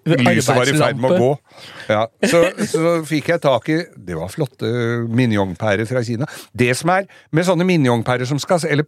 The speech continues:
Speaker 1: lyspærer generelt som skal synes, før så var de jo fine med den kulltråden inni.
Speaker 2: Ja, ja, ja.
Speaker 1: Den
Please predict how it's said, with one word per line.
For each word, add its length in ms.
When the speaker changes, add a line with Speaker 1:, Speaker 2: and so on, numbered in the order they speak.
Speaker 1:
lyspærer 560
generelt 300
som 100
skal 160
synes, 540
før 220
så 100
var 140
de 80
jo 80
fine 560
med 220
den 160
kulltråden 640
inni. 240
Speaker 2:
Ja, 240
ja, 20
ja. 60
Speaker 1:
Den 100